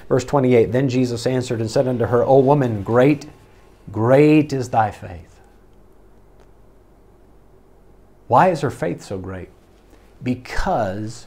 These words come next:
she accepts the way it is and also understands God's heart and nature.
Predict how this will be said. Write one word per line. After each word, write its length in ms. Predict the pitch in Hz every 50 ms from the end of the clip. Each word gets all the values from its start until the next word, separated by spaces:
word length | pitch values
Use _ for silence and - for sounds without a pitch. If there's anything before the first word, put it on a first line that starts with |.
| - - -
she 380 | - - - 143 147 143 131 -
accepts 960 | 135 127 127 131 - - - - - - - 160 175 190 185 - - - -
the 180 | - 127 113 113
way 380 | 107 98 101 104 117 135 151
it 100 | 160 165
is 460 | 151 104 87 - - - - - - - - - - - - - - - - _ _ _ _ - - - _ - - - - - - - - - -
and 180 | 113 117 107
also 360 | 104 113 123 113 - - 123 117
understands 640 | 123 123 110 113 113 - - 117 117 120 113 107
God's 320 | 110 113 104 101 101 87 -
heart 340 | - - 123 123 127 123 - -
and 180 | 107 107 107
nature. 460 | 104 107 107 - - - - 92 90